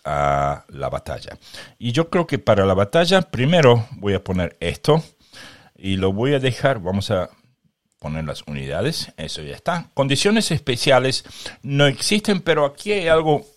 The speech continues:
un poco, eh, hay que prestar at-, atención a esto. Esto no fue una sola batalla con un solo encuentro. Esto fue muchas batallas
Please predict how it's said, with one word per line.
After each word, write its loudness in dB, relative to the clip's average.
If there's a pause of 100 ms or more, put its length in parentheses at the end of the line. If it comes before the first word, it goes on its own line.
(220)
un -8
poco, 0 (200)
eh, -4 (1040)
hay -2
que -2
prestar 0
at-, -10 (100)
atención -4
a -4
esto. -12
Esto -2
no -2
fue -2
una 0
sola 2
batalla 0
con 2
un 2
solo 0
encuentro. -10 (460)
Esto -2
fue -2
muchas -2
batallas -2